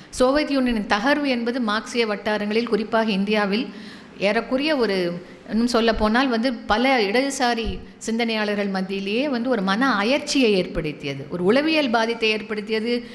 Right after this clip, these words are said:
என்று சொன்னால் கூட மிகையாகாது. அப்படிப்பட்ட ஒரு சூழ்நிலையில் சோவியத் வரலாறை திரும்ப பார்த்து அதில் உண்ட அந்த, அந்த பிரச்சனைக்குரிய ஒரு விஷயமாக அந்நாட்டு இலக்கியங்களின் ஊடாக எஸ் வி ஆர் விளக்கியிருப்பார்.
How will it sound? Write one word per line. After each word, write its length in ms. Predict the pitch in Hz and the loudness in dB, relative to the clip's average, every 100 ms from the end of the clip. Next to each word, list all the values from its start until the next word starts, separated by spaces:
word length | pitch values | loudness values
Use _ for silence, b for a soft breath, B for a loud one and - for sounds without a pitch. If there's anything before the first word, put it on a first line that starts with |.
| B | B
என்று 160 | 220 214 | -2 0
சொன்னால் 340 | 226 220 208 | 2 2 2
கூட 180 | 220 302 | 4 4
மிகையாகாது. 640 | 240 220 220 175 156 151 - - B B B B | 4 2 0 -2 -4 -8 -12 -18 B B B B
அப்படிப்பட்ட 500 | 226 277 277 254 233 | -2 -2 0 2 2
ஒரு 140 | 214 | 2
சூழ்நிலையில் 840 | - 277 311 294 254 247 320 359 - | 2 4 4 4 2 2 0 -2 -2
சோவியத் 520 | 247 269 302 285 233 | 2 2 2 0 2
வரலாறை 520 | 208 208 208 190 185 | 0 2 0 0 0
திரும்ப 340 | 226 285 302 | 0 2 2
பார்த்து 680 | - 208 175 165 190 262 - B B B B B | 0 -2 -2 -4 -6 -6 -8 B B B B B
அதில் 280 | 226 226 | 2 2
உண்ட 380 | 220 214 190 180 - - | 2 2 2 2 -2 -6
அந்த, 180 | 185 185 - | -2 -2 -4
அந்த 380 | 180 180 170 - | -2 2 2 0
பிரச்சனைக்குரிய 720 | 226 220 302 311 302 302 339 | -2 2 4 2 2 2 4
ஒரு 160 | 320 254 | 4 0
விஷயமாக 760 | 226 - 277 247 240 233 294 - - B B B - - | -2 -4 -2 0 -2 -2 -4 -6 -10 B B B -12 -4
அந்நாட்டு 320 | 208 240 269 | 0 2 2
இலக்கியங்களின் 640 | 262 233 277 285 262 247 220 | 0 0 -2 -2 0 0 0
ஊடாக 320 | 208 226 247 | 2 2 2
எஸ் 240 | 247 208 214 | 0 -2 -2
வி 60 | |
ஆர் 100 | 202 | 0
விளக்கியிருப்பார். 640 | 180 185 180 160 - - | 0 0 0 -2 -4 -8